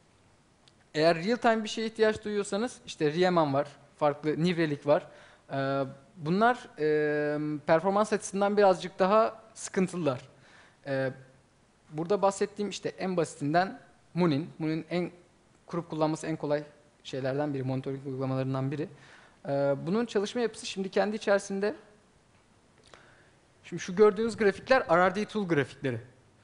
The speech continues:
Bu R R D tool grafikleri kendi içerisinde datayı tutarken, e, beş dakika, on beş dakika, işte bir saat, iki saat,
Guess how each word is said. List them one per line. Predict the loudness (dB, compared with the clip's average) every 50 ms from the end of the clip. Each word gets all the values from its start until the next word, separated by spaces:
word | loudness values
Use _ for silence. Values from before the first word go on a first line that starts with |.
| _ _ _ _
Bu | -6 -2 2
R | 4 4 4 4
R | 4
D | 0 -8 -8
tool | -8 -10 -6 -2
grafikleri | 0 0 0 0 -4 -6 -2 -2 -2 0
kendi | 0 0 0 0 0
içerisinde | -2 0 2 2 2 2 0 -4 -2 -2
datayı | -2 -2 0 -2 -2
tutarken, | -4 -2 0 2 2 2 2 0 -2 -2 -2 -10 -20 -20 _ -4
e, | -4 -4 -2 0 -2
beş | -2 -2 -2 -6
dakika, | -8 -6 -6 -8 -4 -4 -4
on | -2 0 -2 0 0
beş | -2 -2 -2 -8
dakika, | -10 -6 -6 -8 -6 -2 -2 -2 -2 -2 -4 -12 -20 -20
işte | -12 -6 -6 -6 -4
bir | -4 -6
saat, | -6 -4 0 2 2 2 2 0 -4 -14
iki | -14 -14 -12
saat, | -4 0 2 4 4 2 0 -2 -10